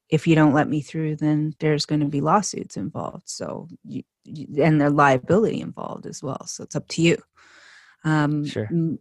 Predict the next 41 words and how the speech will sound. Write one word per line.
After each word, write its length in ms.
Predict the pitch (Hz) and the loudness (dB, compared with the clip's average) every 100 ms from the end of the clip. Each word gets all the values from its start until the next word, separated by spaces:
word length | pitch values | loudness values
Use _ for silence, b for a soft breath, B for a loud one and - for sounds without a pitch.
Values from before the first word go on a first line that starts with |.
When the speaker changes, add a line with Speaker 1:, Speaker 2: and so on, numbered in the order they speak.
| _ | _
Speaker 1:
m-, 160 | 170 160 - | -4 -4 -4
so 280 | - 220 202 | 0 6 6
that's 360 | 180 180 185 - | 6 4 2 4
what 80 | 180 | 2
I 80 | |
mean. 300 | 170 185 175 | 4 4 4
Like, 240 | 156 147 - | 4 2 0
it 100 | 156 | 0
might 180 | 156 147 | 0 0
be 100 | 156 | -4
some 180 | 156 | 0
hassle 500 | 139 151 151 160 156 | 0 2 2 0 -2
to 140 | 147 151 | -4 -4
do 180 | 147 151 | 0 0
that 240 | 139 - | 0 0
in 240 | 147 151 | -2 0
the, 180 | 147 127 | 0 -2
in 120 | - | -4
the 60 | 147 | -2
beginning, 540 | 139 131 147 202 147 | -2 0 0 -2 -4
but 260 | 143 135 - _ - | -6 -6 -8 _ 2
that's 220 | 170 - | 2 2
what 100 | - | 0
I 100 | 151 | 2
would 220 | 214 - | 2 0
be 120 | - - | -4 -10
doing. 380 | - - 160 | -6 -6 -4
I 100 | 143 | -4
wouldn't 280 | 156 180 180 | -2 0 0
even 440 | 165 156 147 143 113 b b b b _ _ 160 | 0 2 0 0 -4 b b b b _ _ -4
be 120 | 165 | 0
lining 400 | 151 147 147 147 | 4 4 6 6
up 120 | 139 - | 4 0
to 100 | 143 | -4
die. 440 | 135 139 214 160 | 2 6 8 6
I 60 | 127 | 4
would 140 | 139 | 4
be 100 | 143 | 4
lining 400 | 139 139 139 139 | 2 2 4 2
up 180 | 139 - | 0 -4
to 440 | - 143 139 135 | -4 0 0 0